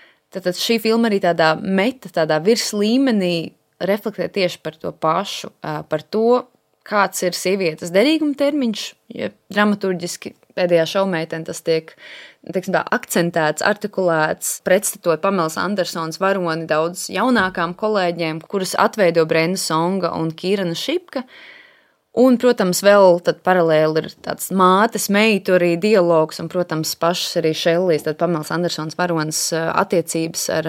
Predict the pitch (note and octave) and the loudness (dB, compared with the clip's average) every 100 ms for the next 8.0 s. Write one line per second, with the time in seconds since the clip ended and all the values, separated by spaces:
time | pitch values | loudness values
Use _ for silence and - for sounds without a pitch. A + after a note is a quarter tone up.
0 | D#3+ - D#3 G3 G3 F3 E3 D#3+ - - | -4 -4 0 0 0 0 -2 -2 -6 -6
1 | F#3 A3+ C#4+ D#4 A3+ - - - - _ | 0 2 2 2 0 -8 -20 -20 -20 _
2 | _ _ _ - G#3+ - - G#3 A#3 B3+ | _ _ _ 2 2 0 -4 2 4 4
3 | B3+ A3 F#3+ F#3 - - - A#3 B3 G#3+ | 2 4 2 0 -8 -4 0 4 4 4
4 | A3 G3 G3 F#3 F#3+ - F3 E3+ F3 - | 2 2 0 0 -2 -2 -4 -2 -4 -4
5 | E3+ E3 E3+ F3 E3 E3+ E3+ E3+ D#3+ E3 | -4 -2 0 0 0 0 0 0 -2 -4
6 | D#3+ E3 F3 E3 D#3+ - E3+ D#3+ D#3+ E3 | -4 -4 -4 -6 -6 -8 -6 -6 -2 -2
7 | F3 D#3+ D#3+ E3+ - C4 B3 G#3+ F#3+ | 0 0 0 0 0 2 2 2 4